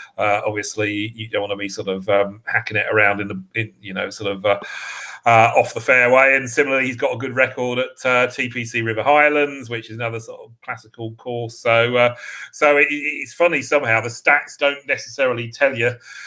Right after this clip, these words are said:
um, what you'd think they'd tell you, because y-, you know, you would expect him to be at his best based on the fact that his, uh, long game can be a bit all over the place. You'd expect him to be at his best on sort of some sort of wide open expanse that, um,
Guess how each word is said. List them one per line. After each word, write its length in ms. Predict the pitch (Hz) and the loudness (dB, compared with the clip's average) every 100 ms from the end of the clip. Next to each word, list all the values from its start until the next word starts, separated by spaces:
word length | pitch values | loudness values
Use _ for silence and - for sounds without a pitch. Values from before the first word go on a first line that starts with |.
| - | -2
um, 680 | 135 135 135 135 131 135 139 _ _ 92 | 4 6 6 4 0 -14 -16 _ _ -2
what 200 | 151 143 | -2 0
you'd 140 | 143 | -2
think 220 | 190 185 | -2 0
they'd 160 | 117 117 | 0 0
tell 180 | 120 110 | -4 -2
you, 140 | 110 | -4
because 360 | 123 131 120 123 | -6 -8 -12 -12
y-, 120 | 127 | -16
you 160 | 131 131 | -14 -6
know, 120 | 113 | -4
you 220 | 123 127 | -4 -8
would 140 | 127 | -10
expect 500 | 123 - - 139 - | -12 -16 -14 -14 -10
him 200 | 123 120 117 | -10 -10 -14
to 80 | 117 | -6
be 120 | 131 | -4
at 80 | 135 | -4
his 140 | 117 113 | -8 -6
best 540 | 135 123 - - - | -2 -2 -4 -16 -6
based 300 | 117 110 - | -4 -4 -8
on 160 | 107 113 | -14 -14
the 80 | 117 _ _ | -20 _ _
fact 260 | 113 113 | -6 -6
that 140 | 107 110 | -10 -10
his, 240 | 110 - | -12 -4
uh, 140 | 110 104 - - - | -4 -4 -12 -20 -14
long 240 | - 117 117 | -4 -4 0
game 220 | 113 110 | 0 0
can 80 | 110 | -4
be 80 | 107 | -4
a 40 | |
bit 100 | 120 | -4
all 160 | 107 117 | -2 0
over 180 | 113 | 0
the 80 | 98 | -2
place. 300 | 95 110 113 | -2 -2 -2
You'd 80 | 123 | -10
expect 400 | 131 - - - | -18 -6 -6 -6
him 120 | 110 107 | -18 -16
to 100 | 110 | -4
be 80 | |
at 140 | 117 117 | -2 -2
his 120 | 107 | -4
best 320 | 120 110 - | -2 -2 -2
on 140 | 113 113 | -12 -10
sort 160 | 117 | -8
of 80 | 110 | -6
some 300 | 123 113 107 _ | -6 -6 -8 _
sort 180 | 117 113 | -10 -10
of 80 | - - - - | -10 -20 -20 -4
wide 320 | 117 117 113 | 2 4 4
open 320 | 117 113 123 | 2 0 -8
expanse 800 | 120 - - 131 127 120 - - | -10 -12 -2 0 0 -4 -16 -8
that, 320 | 120 120 - | -8 -8 -2
um, 460 | 117 117 117 117 | 0 2 0 -8